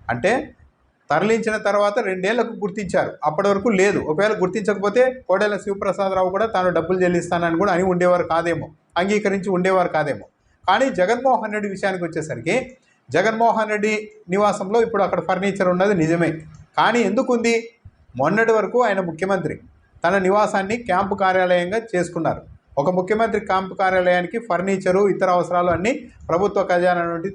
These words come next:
తీసుకొని వెళ్ళి కొనుగోలు చేసి అక్కడ పెడతారు అన్నది అందరికీ తెలిసిందే. దీన్ని ఎవరైనా అంగీకరిస్తారు. జగన్మోహన్ రెడ్డి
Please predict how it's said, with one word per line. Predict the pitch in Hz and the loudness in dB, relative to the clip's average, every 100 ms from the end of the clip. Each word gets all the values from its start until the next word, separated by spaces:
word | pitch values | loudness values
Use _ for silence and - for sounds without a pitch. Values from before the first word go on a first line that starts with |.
| 175 | -6
తీసుకొని | 160 175 165 | -4 0 2
వెళ్ళి | 165 208 208 | 2 2 2
కొనుగోలు | 170 175 170 165 | 2 2 2 2
చేసి | 160 175 | 0 0
అక్కడ | 151 151 | 0 -2
పెడతారు | 151 156 151 | 0 0 0
అన్నది | 151 156 175 | 0 0 0
అందరికీ | 147 160 165 160 | 0 0 2 0
తెలిసిందే. | 135 127 120 - - _ _ _ - | 0 -6 -10 -12 -20 _ _ _ -4
దీన్ని | 185 170 | 0 2
ఎవరైనా | 175 175 196 | 4 2 2
అంగీకరిస్తారు. | 165 160 143 117 110 104 - _ _ _ 131 | 0 0 -2 -4 -6 -6 -10 _ _ _ 0
జగన్మోహన్ | 196 208 196 190 190 214 | 2 2 2 2 2 0
రెడ్డి | 208 | 0